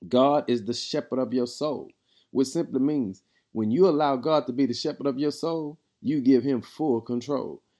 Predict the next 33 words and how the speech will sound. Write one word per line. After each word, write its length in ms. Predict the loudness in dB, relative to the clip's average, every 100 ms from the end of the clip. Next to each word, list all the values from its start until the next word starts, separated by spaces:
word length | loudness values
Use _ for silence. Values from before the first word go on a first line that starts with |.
| _ -4
And 120 | 0
wherever 440 | 0 0 -2 0
he 180 | 0 0
leads, 400 | 0 0 0 -4 _ _ -10
you've 180 | -6 -4
just 180 | -6 -4
gotta 280 | -4 -4 -4
understand 720 | -4 -4 -6 -4 -4 -8 -16 _ _ -8
it's 200 | -8 -2
in 120 | -2
your 120 | -2
best 260 | -2 -2 -2
interest 480 | -6 -6 -10 -18 -20 _
to 140 | -14 -12
follow. 500 | -8 -8 -8 -14 -20 _ _ _
Hey, 140 | -4 -4
family, 420 | -4 -6 -6 -14 _ _ _ _
when 200 | 0 2
the 240 | 0 0
Lord 280 | 2 2 0
is 120 | -4
for 260 | -6 -4 -4
me, 240 | -4 -12 _ _ _
when 240 | -2 0 0
God 320 | 0 0 -2
is 100 | -2
on 160 | -4
my 140 | -4 -6
side, 420 | -8 -10 -10 -14 _ _ _ _ -4
I 140 | -2
have 340 | -2 -4 -4
no 200 | -4 -6
fear. 440 | -6 -4 -6 -6